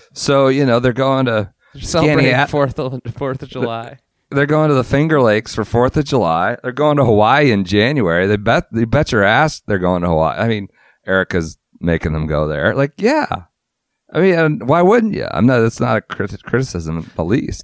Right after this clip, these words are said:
Speaker 2: I'll tell you what, if, if I won a P G A Tour e-, event, you bet your ass I'm going to Kapalua.
Speaker 1: Right. Right.
Speaker 2: Like, I don't know how anybody would skip that one.
Speaker 1: Right. Right.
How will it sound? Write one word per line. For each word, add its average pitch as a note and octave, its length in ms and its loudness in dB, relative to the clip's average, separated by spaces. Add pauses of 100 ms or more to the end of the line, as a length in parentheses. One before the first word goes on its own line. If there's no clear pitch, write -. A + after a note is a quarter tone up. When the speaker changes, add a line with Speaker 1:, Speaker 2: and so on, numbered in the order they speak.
(120)
Speaker 2:
I'll G3+ 160 0
tell G3+ 180 -6
you D3 140 -6
what, G#2+ 160 -8 (100)
if, C3+ 240 -10 (160)
if C3 160 -8
I C#3+ 180 -2
won C#3 260 -8
a A#2+ 40 -12
P B2+ 200 -12
G A2+ 160 -10
A G2+ 100 -8
Tour G#2 340 -8
e-, F#2+ 60 -10 (160)
event, G2+ 400 -12 (260)
you B2 160 -12
bet C#3 320 -6
your A#2+ 300 -12
ass A#2+ 480 -10
I'm G#2+ 140 -16
going G2 260 -14
to G2 40 -16
Kapalua. B1 680 -20 (1700)
Speaker 1:
Right. C#2+ 320 -10 (720)
Right. - 280 -14
Speaker 2:
Like, - 280 -8 (180)
I E4+ 120 -2
don't D4+ 140 -2
know E3+ 120 -4
how F3 280 -4
anybody F3 440 -6
would D3+ 160 -8
skip - 340 -10
that A2 240 -10
one. C#2 220 -18 (760)
Speaker 1:
Right. F2 260 -16 (720)
Right. G1+ 180 -16